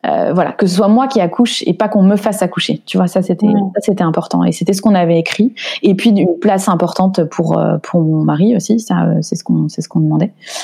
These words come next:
Speaker 1: Euh, mais pareil, je savais que dans cet endroit-là, euh, euh, ce serait respecté,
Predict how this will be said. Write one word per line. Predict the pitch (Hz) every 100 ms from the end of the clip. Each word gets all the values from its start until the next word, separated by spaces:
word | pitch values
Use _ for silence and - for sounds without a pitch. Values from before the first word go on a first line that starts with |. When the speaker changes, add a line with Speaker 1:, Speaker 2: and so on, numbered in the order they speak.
| - - -
Speaker 1:
Euh, | 165 156 156
mais | 160 165
pareil, | 185 196 185
je |
savais | 160 160 175
que | 185
dans |
cet | 165 160
endroit-là, | 165 160 170 190 196 170 165 165 165
euh, | 165 - - - -
euh, | - -
ce | - 165
serait | -
respecté, | 165 165 - 190 196